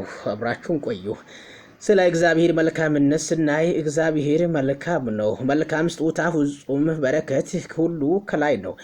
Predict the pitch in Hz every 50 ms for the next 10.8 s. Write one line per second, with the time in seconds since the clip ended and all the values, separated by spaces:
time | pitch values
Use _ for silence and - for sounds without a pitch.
0 | - - - - - - - - 196 196 185 175 175 170 165 160 151 151 160 160
1 | 170 170 175 147 - 156 143 139 139 147 151 143 139 135 - - 147 156 160 151
2 | 147 143 147 135 - - 113 101 104 107 104 - 135 135 - - - 131 135 156
3 | 156 147 147 156 147 135 147 165 165 - - 147 143 139 - - 139 139 131 -
4 | 127 131 143 151 143 139 135 131 135 151 151 147 143 - 139 143 156 156 170 175
5 | 170 170 - 147 123 120 123 127 123 127 139 - 143 147 160 160 160 151 104 104
6 | 92 95 113 - - 87 87 - - - - - - - - - - - - -
7 | - - - - - 220 226 214 214 202 196 196 196 190 185 190 202 196 196 190
8 | - 180 185 185 180 - - - - 185 180 175 175 - - - - - - -
9 | - - - - - - 175 175 170 170 170 170 - 170 175 170 170 165 160 156
10 | 160 160 156 147 151 151 143 139 - - - 143 147 147 147 151